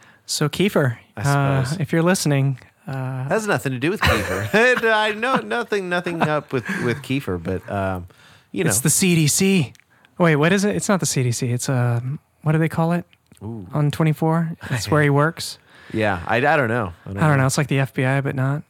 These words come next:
Speaker 1: or the
Speaker 2: Yeah.
Speaker 1: C I A, whatever. I don't
Speaker 2: Well,
Speaker 1: know.
Speaker 2: it's, yeah, it's the twenty, it's twenty-four land.
Speaker 1: I loved, uh, gosh, it makes me think of,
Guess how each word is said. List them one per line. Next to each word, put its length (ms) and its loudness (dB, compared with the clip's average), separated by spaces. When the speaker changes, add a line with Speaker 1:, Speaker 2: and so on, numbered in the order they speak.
Speaker 1:
or 40 -2
the 60 0
Speaker 2:
Yeah. 160 2
Speaker 1:
C 60 0
I 120 0
A, 100 -2
whatever. 300 -4
I 40 -8
don't 80 -2
Speaker 2:
Well, 160 2
Speaker 1:
know. 40 0
Speaker 2:
it's, 240 -8
yeah, 300 -2
it's 220 -10
the 120 -10
twenty, 280 -6
it's 140 -12
twenty-four 400 -4
land. 300 -10
Speaker 1:
I 120 2
loved, 420 2
uh, 640 2
gosh, 280 0
it 40 -2
makes 220 0
me 100 2
think 280 0
of, 380 2